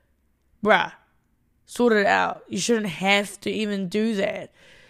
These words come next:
And that's like, oh, that's just not cool, man. So you just gotta think about, like, what you allow is what will continue. So if you let things slide,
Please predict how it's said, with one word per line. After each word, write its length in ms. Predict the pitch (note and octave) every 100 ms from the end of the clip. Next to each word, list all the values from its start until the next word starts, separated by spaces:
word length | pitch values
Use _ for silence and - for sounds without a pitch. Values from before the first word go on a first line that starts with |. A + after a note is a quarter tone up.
| _ _
And 200 | A3+ A#3
that's 340 | A#3 A#3 G3+ -
like, 460 | B3 A2+ - - _ _ _ _ _ _ _ _ _ _
oh, 320 | A#3+ G#3 D#3 - _
that's 200 | - B3+
just 120 | - G3+
not 160 | E3+
cool, 180 | - G3+
man. 280 | F#3 F3 G#3 _ - - _ - _ - - - - - - - - - -
So 140 | - A3+
you 100 | G#3+
just 200 | D#4 -
gotta 160 | G#4
think 260 | - G3 G3
about, 340 | F#3+ G3+ G3+
like, 220 | G#3+ G3 - - - - - _
what 360 | G#3 C4 C#4 A#3+
you 300 | B3 C#4 C4
allow 520 | A#3+ A#3 G#3+ G#3+ A3
is 260 | G#3+ G3 F#3
what 380 | G3 A3 G#3+ -
will 280 | G3+ G#3
continue. 680 | G3 - G3+ G#3+ F3+ C3+ -
So 200 | G3 -
if 120 | F#3+
you 120 | G#3+ G#3
let 260 | A#3+ -
things 300 | - A#3+ A#3+
slide, 680 | - G#3+ G3 F#3 F#3 F#3+ G3